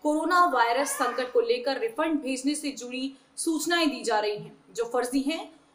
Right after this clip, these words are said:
और उस ईमेल के लिंक पर क्लिक नहीं करने के लिए कहा गया है।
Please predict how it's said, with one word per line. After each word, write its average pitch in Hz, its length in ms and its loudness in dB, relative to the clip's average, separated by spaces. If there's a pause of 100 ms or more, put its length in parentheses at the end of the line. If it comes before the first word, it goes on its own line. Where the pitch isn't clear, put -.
और 254 180 2
उस 294 400 -6
ईमेल 285 400 6
के 285 120 0
लिंक 277 380 0
पर 247 140 0
क्लिक 262 340 -8
नहीं 262 380 2
करने 226 260 -2
के 220 140 -6
लिए 294 120 -4
कहा 233 280 0
गया 190 200 -2
है। - 300 -8